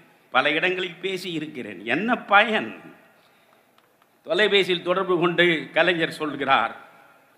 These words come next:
"தமிழகத்தின் முதலமைச்சராக இருந்தவர் நீங்கள்,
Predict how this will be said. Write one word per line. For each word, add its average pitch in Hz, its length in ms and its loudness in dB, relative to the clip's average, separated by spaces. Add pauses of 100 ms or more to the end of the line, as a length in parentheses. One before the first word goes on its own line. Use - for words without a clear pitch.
(280)
"தமிழகத்தின் 143 760 2
முதலமைச்சராக 147 680 4
இருந்தவர் 147 460 -2
நீங்கள், 175 380 2